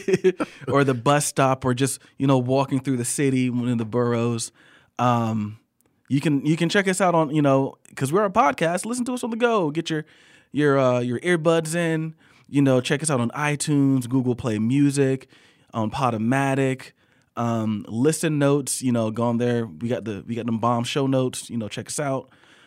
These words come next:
Um, so, you know, um, Auto Radio, Castbox, Overcast, TuneIn, um, you know, re-, really any of those aggregate podcast websites or apps, check us out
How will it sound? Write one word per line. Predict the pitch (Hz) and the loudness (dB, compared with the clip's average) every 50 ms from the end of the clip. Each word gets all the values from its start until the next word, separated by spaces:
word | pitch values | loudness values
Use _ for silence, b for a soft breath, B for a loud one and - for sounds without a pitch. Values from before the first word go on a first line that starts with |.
| b b b | b b b
Um, | - 120 120 120 113 110 107 104 104 101 95 - _ _ _ _ _ _ _ _ _ _ _ _ _ _ _ | -2 0 0 0 0 0 -2 -2 -4 -6 -8 -12 _ _ _ _ _ _ _ _ _ _ _ _ _ _ _
so, | - - 143 127 120 | -8 -4 -2 -2 0
you | 120 123 | 0 0
know, | 113 107 98 67 62 - _ - | -2 -2 -6 -10 -14 -16 _ -10
um, | 107 101 95 - - - - | -10 -8 -8 -10 -14 -12 -6
Auto | - 127 131 123 | -2 0 0 0
Radio, | 113 113 127 143 143 143 139 135 131 127 123 117 | 0 -2 -2 0 0 0 2 2 2 0 0 -4
Castbox, | - - 135 123 123 123 123 - 127 120 120 117 - - | -6 -8 -8 -6 -6 -6 -6 -4 -4 -4 -4 -4 -6 -4
Overcast, | 117 120 113 120 110 - - 120 113 110 110 110 110 - - - b b b b b b b | -4 -4 -2 -4 -6 -4 -4 -4 -2 -2 -2 -4 -4 -4 -6 -8 b b b b b b b
TuneIn, | - - - 147 139 135 131 127 127 123 123 120 123 120 120 b b b b b b b b b _ | -10 -4 0 2 2 4 4 2 2 2 2 0 0 -2 -4 b b b b b b b b b _
um, | 120 117 117 113 110 107 104 107 107 92 - _ _ _ | -2 -2 0 0 -2 -2 -2 -4 -4 -6 -10 _ _ _
you | 135 127 | 0 2
know, | 123 113 | 2 2
re-, | 110 120 139 151 - | 2 2 2 2 2
really | 135 139 156 165 160 143 135 | 0 -2 0 2 0 0 0
any | - 143 147 147 | 0 0 2 2
of | 139 127 | 0 2
those | 139 131 131 127 110 - - | 0 0 0 0 -2 -6 -10
aggregate | - - 120 135 131 127 123 127 - - | -10 -8 -6 -6 -6 -4 -4 -6 -4 -6
podcast | - 127 123 120 - 139 123 117 - | -6 -8 -8 -8 -8 -10 -8 -8 -6
websites | 123 123 120 120 - 117 107 104 101 - - - - b b b b b b b b b | -4 -4 -4 -4 -6 -6 -6 -8 -8 -6 -6 -8 -8 b b b b b b b b b
or | 113 117 117 - - | -2 0 0 0 0
apps, | 123 123 117 110 - - - - - _ | 0 0 0 -2 -4 -6 -8 -8 -8 _
check | - - 143 135 | -4 -4 -2 -2
us | 139 123 - 139 | -2 -2 0 2
out | 127 127 127 123 123 - | 2 2 2 0 -2 -6